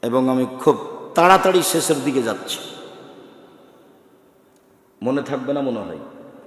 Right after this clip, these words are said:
কেউ যদি মুখে মিথ্যা কথা না বলে আর জেনায় লিপ্ত না হয়, তাহলে জান্নাতে নিয়ে যাবেন, এ ব্যাপারে জিম্মেদার কে?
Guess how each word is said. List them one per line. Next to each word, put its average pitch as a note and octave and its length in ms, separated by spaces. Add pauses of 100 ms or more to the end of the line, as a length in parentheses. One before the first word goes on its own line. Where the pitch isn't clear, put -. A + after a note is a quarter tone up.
(200)
কেউ C#3 120
যদি C#3+ 200
মুখে C#3 340
মিথ্যা C3+ 380
কথা C3+ 180
না C#3 160
বলে C3+ 240
আর C3 160
জেনায় C3 280
লিপ্ত C3+ 260
না B2+ 220
হয়, B2 200 (800)
তাহলে C3 420 (120)
জান্নাতে C3+ 540
নিয়ে B2+ 300
যাবেন, C3 420 (160)
এ B2+ 100
ব্যাপারে A#2+ 320
জিম্মেদার B2+ 520 (180)
কে? C#3 420